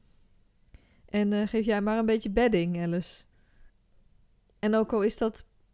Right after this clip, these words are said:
soms expliciet niet zo geuit in de woorden die jij gebruikt in je communicatie en in je marketing, maar zit het er dus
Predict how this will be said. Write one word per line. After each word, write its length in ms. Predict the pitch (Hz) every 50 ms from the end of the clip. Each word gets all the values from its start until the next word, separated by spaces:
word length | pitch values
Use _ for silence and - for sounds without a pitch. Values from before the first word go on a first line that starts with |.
| _ _
soms 300 | - - - 240 240 220
expliciet 840 | - - 240 - - - - 233 226 - - - 254 285 285 - -
niet 260 | - 220 226 226 -
zo 540 | - - 240 220 214 214 208 214 220 214 - _ _ _ _ _ _ _ - _ _ _ _
geuit 640 | - - - - - - - 226 226 233 226 - -
in 280 | - - 226 220 214 214
de 140 | 202 214 202
woorden 420 | 202 233 247 247 233 208 190 180 175
die 120 | 190 190
jij 140 | 185 185 190
gebruikt 460 | - 196 175 190 190 190 185 - -
in 80 | 190 196
je 120 | 185 180
communicatie 880 | - 208 196 190 190 190 - - 202 196 202 - - - 180 185 240 _ _ _ _ _ _ _ _ _ _ _ _ _ _ _ _ _ _ _ _ _
en 180 | - 190 185 185
in 120 | 185 185
je 80 | 180 180
marketing, 640 | 190 196 196 208 - - - - 185 165 170 190 208 -
maar 380 | 196 196 190 180 180 185 185 _ _ _ _ _ _ _ _ _ _ _ _ _ _ _ _ _ _ - - _ _ _ _ _ _ - _ _ _ _
zit 320 | - 190 170 - 202 -
het 180 | 202 190 - -
er 120 | 190 175
dus 340 | 185 185 185 180 - -